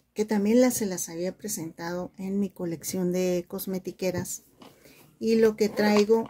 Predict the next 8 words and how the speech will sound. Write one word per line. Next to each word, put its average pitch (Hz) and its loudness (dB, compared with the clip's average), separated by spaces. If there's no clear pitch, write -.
aquí 214 0
es, 202 -2
este, 185 -8
ah, 170 -10
miren, 170 -8
dos 240 0
barnices 196 -2
para 180 -4